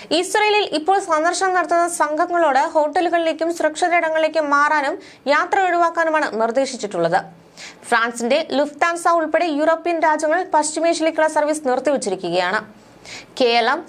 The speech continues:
സ്വിറ്റ്സർലാൻഡ് വിമാന സർവീസുകളും റദ്ദാക്കിയൽപ്പെടുന്നു. അബുദാബിയിൽ നിന്നുള്ള ഇത്തിഹാദിന്റെ സർവീസുകൾ വ്യോമാതിർത്തിയിൽ മാറ്റം വരുത്തിയാണ് സർവീസ് നടത്തുന്നത്.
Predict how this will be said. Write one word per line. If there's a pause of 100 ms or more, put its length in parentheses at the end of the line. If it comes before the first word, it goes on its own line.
സ്വിറ്റ്സർലാൻഡ്
വിമാന (100)
സർവീസുകളും (100)
റദ്ദാക്കിയൽപ്പെടുന്നു. (480)
അബുദാബിയിൽ
നിന്നുള്ള (200)
ഇത്തിഹാദിന്റെ (100)
സർവീസുകൾ (120)
വ്യോമാതിർത്തിയിൽ (100)
മാറ്റം
വരുത്തിയാണ്
സർവീസ്
നടത്തുന്നത്.